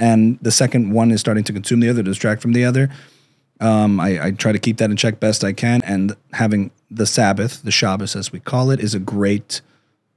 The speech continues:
protection shield. So I don't look at it as a sacrifice. I look at it as a shield from, uh, things that are of less importance and less priority to protect the things that are most important.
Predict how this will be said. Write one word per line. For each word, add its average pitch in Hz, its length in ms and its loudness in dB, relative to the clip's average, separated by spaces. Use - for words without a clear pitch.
protection 98 600 -4
shield. 90 540 2
So - 180 -4
I 95 60 0
don't 117 100 0
look 117 120 0
at 110 60 2
it 104 80 0
as 98 120 -2
a 110 40 -2
sacrifice. 131 480 0
I 101 40 -2
look 107 160 -2
at 104 80 -2
it 101 60 -2
as 95 100 -2
a 90 120 -2
shield 101 460 0
from, 82 380 -4
uh, 92 340 -4
things 107 300 -2
that 101 80 0
are 98 100 0
of 95 140 -2
less 110 280 2
importance 98 480 -2
and 98 100 -2
less 95 140 -2
priority 90 640 -6
to - 80 -8
protect - 460 -4
the - 100 -4
things 98 220 -4
that 95 100 -4
are 92 60 -2
most 92 380 -4
important. 90 420 -8